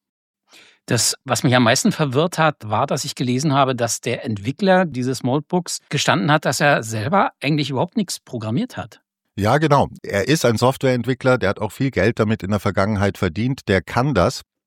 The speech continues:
Speaker 2: Und das ist überhaupt eine wichtige Unterscheidung, die man im Moment treffen muss.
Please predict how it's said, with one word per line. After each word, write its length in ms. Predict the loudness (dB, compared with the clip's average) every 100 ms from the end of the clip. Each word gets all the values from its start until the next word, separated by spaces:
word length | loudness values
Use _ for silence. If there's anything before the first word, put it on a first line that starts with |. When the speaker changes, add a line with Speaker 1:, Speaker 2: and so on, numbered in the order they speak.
| _ _ _ -12
Speaker 2:
Und 540 | 2 4 6 2 2
das 120 | 0 0
ist 120 | 2
überhaupt 380 | 4 4 2 2
eine 260 | 2 0
wichtige 340 | -4 -2 0 0
Unterscheidung, 640 | 0 0 2 2 2 -2 0
die 140 | 2
man 200 | 4 2
im 140 | -2 -2
Moment 300 | -2 -4 -6
treffen 400 | -4 -4 -2 0
muss. 260 | 0 -4